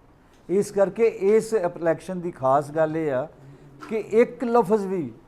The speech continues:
ਜਿਹੜਾ ਕੰਪੀਟੀਟਰ ਸੀ ਮੇਰਾ, ਸਾਹਮਣੇ ਮੇਰੇ ਨਾਲ ਲੜ ਰਿਹਾ ਸੀ,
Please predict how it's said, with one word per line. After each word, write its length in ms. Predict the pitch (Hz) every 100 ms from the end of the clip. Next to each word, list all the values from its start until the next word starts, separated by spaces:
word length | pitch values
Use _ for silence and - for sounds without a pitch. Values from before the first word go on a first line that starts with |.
| _ _ - 139
ਜਿਹੜਾ 320 | 135 202 208
ਕੰਪੀਟੀਟਰ 800 | 196 170 165 185 247 240 196 202
ਸੀ 160 | 143 156
ਮੇਰਾ, 260 | 135 123
ਸਾਹਮਣੇ 440 | 117 165 180 190 196
ਮੇਰੇ 200 | 170 160
ਨਾਲ 180 | 151 131
ਲੜ 200 | 127 156
ਰਿਹਾ 240 | 175 147
ਸੀ, 200 | 110